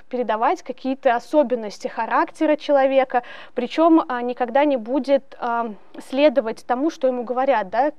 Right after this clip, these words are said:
Ни один из заказчиков не сможет сказать: "Напишите мне, пожалуйста, вот так".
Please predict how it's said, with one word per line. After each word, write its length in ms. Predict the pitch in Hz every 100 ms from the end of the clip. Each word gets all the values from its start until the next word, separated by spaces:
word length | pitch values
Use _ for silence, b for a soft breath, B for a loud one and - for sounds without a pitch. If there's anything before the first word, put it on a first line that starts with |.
| - b b b
Ни 100 | 254
один 240 | 269 320
из 60 | 254
заказчиков 600 | 226 262 330 339 294 -
не 100 | 240
сможет 340 | 262 269 226
сказать: 360 | - 226 233 339
"Напишите 420 | 285 - 311 -
мне, 80 | 262
пожалуйста, 480 | - 214 240 247 233
вот 160 | 247
так". 320 | - 208 226